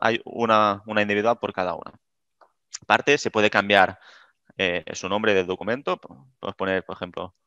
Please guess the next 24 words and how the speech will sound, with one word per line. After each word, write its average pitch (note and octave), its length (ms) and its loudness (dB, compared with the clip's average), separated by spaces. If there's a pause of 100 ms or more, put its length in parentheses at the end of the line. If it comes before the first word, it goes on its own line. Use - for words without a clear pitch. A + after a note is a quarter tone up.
(160)
Google F2+ 300 -10
Factura. D#3 760 -4 (2000)
Y - 80 -12
podríamos G2 260 0
ir G#2 100 -2
poniendo G#2 240 0
los G2 60 0
nombres G2 220 -6
que F#2+ 80 -8
quisiéramos. E2+ 560 -10 (1200)
Eh, G2+ 500 2
ahora G#2 440 2
so-, - 260 -12
solamente G2 540 -2
tendríamos F#2 380 -6
que F#2 260 -2 (220)
darle F2+ 440 -6 (1300)
a - 80 -14
split E3 380 -6 (720)
y E3+ 200 6 (720)
de - 180 -6
una A2+ 100 2
forma G#2+ 300 0
fácil B2 500 0